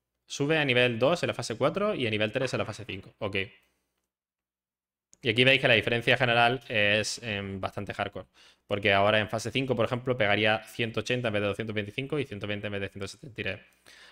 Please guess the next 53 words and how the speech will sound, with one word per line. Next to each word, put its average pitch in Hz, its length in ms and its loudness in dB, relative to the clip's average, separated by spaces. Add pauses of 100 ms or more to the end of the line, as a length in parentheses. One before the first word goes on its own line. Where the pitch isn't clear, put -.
La 110 80 2
verdad 120 160 6
que 139 60 2
es - 80 2
una 135 140 6
hostia 131 200 2
bastante 120 260 2
gorda. 131 380 2 (300)
Eh, 117 100 2
entiendo 123 260 2
que 131 80 4
los 117 80 6
objetos 131 240 2
han 113 120 4
muerto 123 260 2
bastante 123 380 2
en 113 80 -4
el 95 40 -4
sentido 107 300 -2
de 107 100 0
carry. 117 320 2 (1160)
Han 123 160 2
hecho 139 320 4
que 107 320 6
se 117 140 0
revierta 117 360 0
el 127 80 -2
cambio 131 280 0
para 120 160 -2
que 104 100 -2
sea 107 140 -4
simplemente 107 420 -6
un 104 100 -4
objeto 110 220 -6
de 101 80 -2
support 123 380 -8
y 131 60 -2
utilidad. 101 440 0 (320)
Porque 104 200 0
la 98 60 6
estrategia 107 380 0
esta 123 140 0
de 110 60 4
acumular 104 300 -2
Z 110 200 -4
Z 123 200 -2
Rots 117 220 -2
y 98 60 -4
que 104 100 -4
ellos 101 140 -2
sean 101 180 -6
tu 107 100 -14
carry, 107 340 0